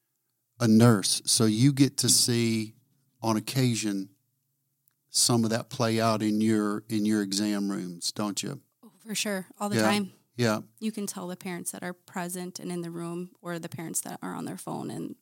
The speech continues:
Speaker 2: the kid is just adding to their story. To,
Speaker 1: Mm-hmm.
Speaker 2: they're not trying to get my attention.
Speaker 1: Mm-hmm. Wow. So
Speaker 2: Yeah.
Speaker 1: a lot of embellishment happens there, huh?
Speaker 2: Mm-hmm.
Speaker 1: Hmm. That's gotta be a rough part of your job where you have to deal with parents who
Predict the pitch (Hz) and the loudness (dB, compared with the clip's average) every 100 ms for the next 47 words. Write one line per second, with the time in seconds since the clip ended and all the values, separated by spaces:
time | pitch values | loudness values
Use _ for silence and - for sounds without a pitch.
0 | _ - - - 190 156 175 - - _ | _ -16 -16 -12 -12 -10 -10 -10 -14 _
1 | _ _ _ _ - 185 - 175 175 175 | _ _ _ _ -4 -4 -2 -2 0 -2
2 | - 170 175 - 190 180 175 165 190 - | -4 -4 -2 0 0 0 -2 -4 -8 -12
3 | - 113 104 98 101 107 _ _ _ _ | -2 0 0 -4 -10 -14 _ _ _ _
4 | _ _ - - 190 196 - 185 175 - | _ _ -20 -10 -6 -6 -6 -6 -6 -10
5 | 165 - - - - 220 _ _ _ 123 | -10 -12 -16 -12 -10 -10 _ _ _ -2
6 | 104 101 104 104 _ _ _ _ - 107 | -2 -2 -10 -12 _ _ _ _ -4 -2
7 | 98 - _ _ _ - 123 120 - - | -4 -12 _ _ _ 2 2 2 -4 -20
8 | - - _ 120 127 123 117 110 120 117 | -20 -20 _ 4 6 6 6 6 2 0
9 | - 113 110 113 110 98 107 98 104 107 | -2 -4 -4 -6 -6 -4 -4 -6 -10 -12
10 | _ 214 202 202 180 _ _ 113 101 _ | _ -6 -4 -4 -8 _ _ -18 -18 _
11 | _ - - - - 143 - 175 147 131 | _ -16 -14 -12 2 4 6 6 8 8
12 | 123 117 - 113 113 110 113 113 113 120 | 8 4 2 4 4 4 4 4 2 2
13 | 107 110 113 - 104 113 113 110 - 107 | 0 0 -4 -2 0 2 2 2 0 2
14 | 107 107 - 110 107 | 2 2 0 4 2